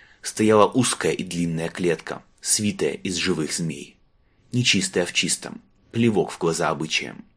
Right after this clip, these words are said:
В клетке бесновался монстр. Тело, собранное из рыхлых комьев, конечности в виде лиан с пятипалыми ладошками. Гнилой картофель в сыром подвале безумия. Монстр рвался наружу,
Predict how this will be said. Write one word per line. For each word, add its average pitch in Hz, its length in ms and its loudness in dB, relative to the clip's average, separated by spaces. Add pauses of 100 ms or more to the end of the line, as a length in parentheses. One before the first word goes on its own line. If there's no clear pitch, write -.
(520)
В - 120 -20
клетке 101 360 2
бесновался 87 580 0
монстр. 80 520 -2 (460)
Тело, 113 320 6
собранное 82 480 -2
из 78 120 -4
рыхлых 85 400 -2
комьев, 92 460 0 (320)
конечности 120 640 2
в 82 60 -4
виде 85 280 -2
лиан 101 340 4
с 95 80 -8
пятипалыми 90 600 0
ладошками. 82 640 -2 (480)
Гнилой 90 440 -2
картофель 92 600 -2 (220)
в - 80 -6
сыром 127 320 4
подвале 95 420 2
безумия. 85 580 -4 (540)
Монстр 90 480 2
рвался 85 380 2
наружу, 95 560 0